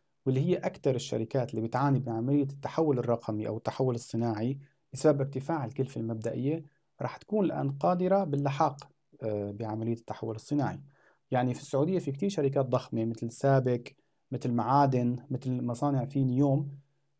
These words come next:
آه، تستخدم الروبوتات والوسائل الصناعة الحديثة من زمان، لأنه في، آه، مصاري وفي فلوس كافية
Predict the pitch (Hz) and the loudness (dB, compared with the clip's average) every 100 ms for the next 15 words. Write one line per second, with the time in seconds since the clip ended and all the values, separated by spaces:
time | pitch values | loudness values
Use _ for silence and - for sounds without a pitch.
0 | - 143 143 143 165 - 143 123 117 113 | -6 -4 -2 2 2 4 4 4 0 0
1 | 165 170 165 127 120 117 117 117 113 113 | 2 2 2 0 -2 0 0 0 0 -2
2 | - 117 117 151 151 123 113 - 143 135 | -6 -6 -2 4 4 4 -2 0 2 2
3 | 123 - 151 175 170 170 170 143 135 170 | 0 -2 0 2 2 2 4 4 4 0
4 | 190 - 180 196 190 - - 185 135 139 | -4 -4 -2 -2 -4 -8 -4 0 0 -2
5 | _ _ 123 117 113 117 117 120 143 143 | _ _ -6 -4 -2 -2 -2 -4 0 2
6 | 143 147 143 147 143 139 151 156 151 165 | 2 0 0 -2 0 -2 -2 -4 -2 -4
7 | 180 | -4